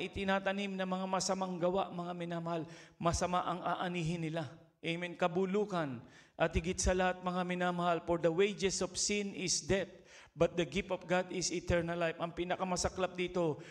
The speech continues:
ay itapon sa karagat-dagatang apoy. Amen. Na doon, mga minamahal, ang apoy ay hindi namamatay, ang uod ay hindi namamatay, at wala ng katapusan. Amen. Hallelujah. Kaya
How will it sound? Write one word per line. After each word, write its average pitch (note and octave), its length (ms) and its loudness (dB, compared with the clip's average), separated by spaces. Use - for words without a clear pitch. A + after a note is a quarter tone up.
ay E3+ 320 0
itapon F3+ 480 2
sa - 160 0
karagat-dagatang D#3 1040 0
apoy. C3+ 480 -2
Amen. D3 400 -4
Na D#3 80 4
doon, E3+ 320 2
mga D#3+ 320 0
minamahal, D3+ 640 0
ang D#3 220 2
apoy E3+ 400 2
ay D3 80 0
hindi D#3+ 320 0
namamatay, D3+ 800 0
ang D3 240 2
uod G3+ 480 2
ay D#3+ 80 0
hindi E3+ 320 -2
namamatay, D#3+ 680 0
at D#3+ 180 2
wala E3+ 400 2
ng E3 300 0
katapusan. E3 680 0
Amen. F3 480 0
Hallelujah. D#3+ 480 2
Kaya F3 220 4